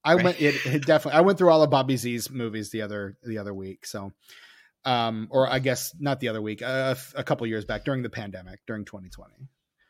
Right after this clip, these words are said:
Speaker 1: Uh, that was one
Speaker 2: Yeah,
Speaker 1: of the
Speaker 2: the other week.
Speaker 1: filmmakers.
Speaker 2: Yeah.
Speaker 1: Yeah, right.
Speaker 2: <laughs>
Speaker 1: Time is an illusion. Um,
Speaker 2: Yeah, who cares?
Speaker 1: A K A The Fire in Which We Burn. It's fine. Um, uh, in second place that week, you've got, uh, Jerry Seinfeld's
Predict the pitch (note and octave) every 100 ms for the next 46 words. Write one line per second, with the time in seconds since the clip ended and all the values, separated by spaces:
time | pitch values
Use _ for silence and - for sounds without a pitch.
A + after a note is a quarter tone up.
0 | _ _ - G2+ A#2 B2 C#3 B2+ A#2+ C3+
1 | B2 - - A2+ G2+ D#3 A#2+ E3 A#2+ F#2
2 | D3+ G2+ G2 _ - - - - D3+ D#3
3 | F3+ F#3+ - A3+ - - - F#3+ G3+ F3+
4 | D#3+ D#3 C3 C3+ B2 B2 A#2+ A#2 B2+ C3+
5 | B2 A#2+ A#2 A2+ G#2 - E3 B2+ - F#2+
6 | F#2 F#2+ - _ - D3 C#3+ D3+ C#3 C3
7 | - B2+ B2 B2 A#2 A#2 B2 G#2 A2 G#2
8 | G#2+ A2 - F#2+ F#2+ - - - - E3
9 | D#3+ D3+ D3 C3+ - _ _ - D#3 D3+
10 | D3+ E3 G#3 G#3 G#3 G#3 G3 G3 F3+ F#3+
11 | F3 C#3+ D#3 D3 C3+ B2+ A#2+ D3+ D3 D#3
12 | D3+ D#3 D3 C3 A#2